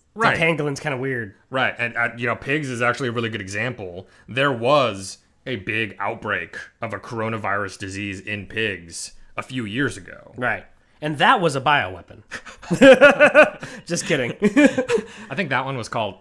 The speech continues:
Speaker 2: sads. instead of
Speaker 1: sads.
Speaker 2: sars.
Speaker 1: <laughs> sads.
Speaker 2: <laughs> Anyway,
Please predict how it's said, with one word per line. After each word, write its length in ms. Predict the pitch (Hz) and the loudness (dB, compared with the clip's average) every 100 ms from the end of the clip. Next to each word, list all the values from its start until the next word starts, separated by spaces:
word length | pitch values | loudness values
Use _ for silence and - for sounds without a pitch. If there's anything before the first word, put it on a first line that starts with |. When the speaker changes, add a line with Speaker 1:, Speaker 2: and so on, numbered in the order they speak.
| _ | _
Speaker 2:
sads. 840 | - - 92 101 120 127 123 131 - | -12 -6 -4 -2 -4 -6 -12 -14 -12
instead 360 | - 151 151 190 | -2 2 4 4
of 80 | |
Speaker 1:
sads. 40 | 147 | 6
Speaker 2:
sars. 500 | 190 233 151 143 - | 6 6 4 2 2
Speaker 1:
<laughs> 40 | |
sads. 840 | - 190 180 180 180 180 151 - | 8 10 12 12 10 8 2 6
Speaker 2:
<laughs> 140 | 294 269 | 8 8
Anyway, 440 | 160 147 107 98 | 6 2 -2 -4